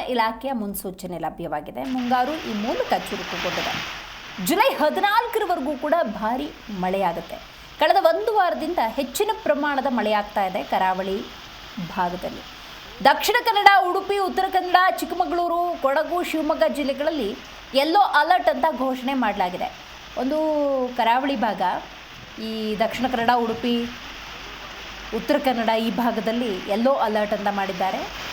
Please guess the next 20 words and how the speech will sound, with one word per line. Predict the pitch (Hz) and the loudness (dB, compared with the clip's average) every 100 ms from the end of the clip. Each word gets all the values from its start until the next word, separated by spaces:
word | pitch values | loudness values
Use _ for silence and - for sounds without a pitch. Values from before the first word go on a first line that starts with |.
| - - - 208 | -8 -6 -4 -2
ಜುಲೈ | 202 226 233 | 2 2 2
ಹದಿನಾಲ್ಕರವರೆಗೂ | 214 220 240 269 262 247 240 220 240 | 2 2 2 2 0 0 0 -2 -2
ಕೂಡ | 254 269 240 240 - - - 247 208 | 2 2 2 0 -4 -8 -12 -10 -6
ಭಯಂಕರ | 208 220 240 220 | -4 0 0 2
ಮಳೆ | 220 214 | 4 4
ಆಗುತ್ತೆ | 226 247 262 | 4 2 0
ಅನ್ನುವಂಥ | 240 220 247 226 | 0 0 0 0
ಮಾಹಿತಿ | 185 220 214 | -2 -4 -4
ಇದೆ. | 190 202 | -4 -2
ಇನ್ನು | 240 240 | 0 2
ಮಲೆನಾಡು | 233 285 349 349 302 | 4 4 4 4 2
ಭಾಗ | 294 285 | 4 2
ಅಂತ | 262 262 | 0 0
ನಾವು | 254 240 | 0 0
ನೋಡೋದಾದ್ರೆ | 233 226 226 226 285 - - - - - | 0 0 -2 -4 -8 -10 -14 -14 -6 -4
ಚಿಕ್ಕಮಗಳೂರು, | - 359 359 370 381 370 | 2 4 4 2 2 2
ಕೊಡಗು, | 311 302 277 330 330 | 2 2 0 -2 -2
ಶಿವಮೊಗ್ಗ | - 269 269 226 - - - - - - - | -2 -2 0 0 -2 -6 -12 -14 -14 -10 -2
ಇಲ್ಲಿ | 311 285 | 2 4
ಯೆಲ್ಲೋ | 285 | 6